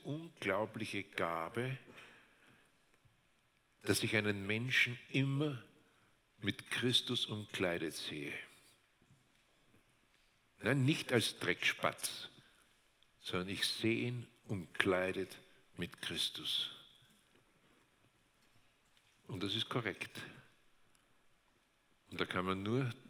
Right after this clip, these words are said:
darum beten, dass einem das wirklich auch geschenkt wird. Wir vergeben einander übrigens, gell? Braucht man nicht lang drum rum, drum rumreden. Verweigerte Vergebung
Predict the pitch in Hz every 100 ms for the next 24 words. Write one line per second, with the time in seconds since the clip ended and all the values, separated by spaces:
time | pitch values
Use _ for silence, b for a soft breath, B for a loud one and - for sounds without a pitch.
0 | - - 101 87 98 101 107 92 92 92
1 | 90 87 - 107 - 98 90 - 92 -
2 | 92 85 - 80 - B B B B B
3 | B B - 107 - 98 - 110 113 117
4 | 123 113 107 107 104 117 107 104 101 104
5 | - 98 101 98 92 - - - - B
6 | B B B - _ _ - _ - 92
7 | 87 98 95 - 98 92 - - - 107
8 | 104 90 104 123 - - - - - 104
9 | 101 98 123 123 101 107 104 110 95 -
10 | - - _ _ _ - - - - _
11 | B B B B B B _ _ _ -
12 | 87 95 110 113 - 98 92 - 107 104
13 | 101 101